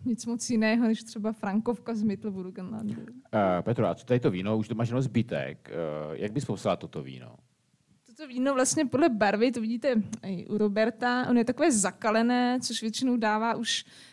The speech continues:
Speaker 1: trošku návod, že to víno bude nějaké naturální, jo? Že ono většinou ty vína vlastně neč-, nejsou čirá úplně,
Speaker 2: Ježiš,
Speaker 1: nejsou
Speaker 2: sluníčka,
Speaker 1: průhledná,
Speaker 2: hrozná.
Speaker 1: má takový jemný kál. Eh, je to vlastně naturální víno od Nestarce a to víno, eh,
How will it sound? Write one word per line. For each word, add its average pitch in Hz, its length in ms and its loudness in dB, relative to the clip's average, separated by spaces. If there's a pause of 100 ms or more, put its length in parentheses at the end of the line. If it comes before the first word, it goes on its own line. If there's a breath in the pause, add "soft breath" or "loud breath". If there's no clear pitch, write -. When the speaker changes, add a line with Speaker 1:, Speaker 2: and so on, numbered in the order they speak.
Speaker 1:
trošku 240 280 2
návod, 240 400 4
že 214 100 4
to 214 140 -2
víno 220 240 4
bude 220 140 2
nějaké 226 300 2
naturální, 190 1000 0
jo? 139 120 -4
Že 196 180 -4
ono 202 180 0
většinou 220 420 2
ty 226 240 -2
vína 214 280 2
vlastně 208 520 0 (280)
neč-, - 560 -6
nejsou 214 360 2
čirá 202 460 0
úplně, 254 320 -2
Speaker 2:
Ježiš, 254 80 2
Speaker 1:
nejsou 220 220 0
Speaker 2:
sluníčka, 240 220 -4
Speaker 1:
průhledná, 254 560 -2
Speaker 2:
hrozná. 254 80 -6
Speaker 1:
má 226 140 -2
takový 220 300 -4
jemný 214 400 2
kál. 269 420 0
Eh, 208 1200 -2
je 214 100 2
to 226 80 -4
vlastně 226 380 2
naturální 226 500 0
víno 226 260 -2
od 180 80 -6
Nestarce 277 920 -2
a 214 320 0
to 220 200 -4
víno, 226 600 4
eh, - 40 -6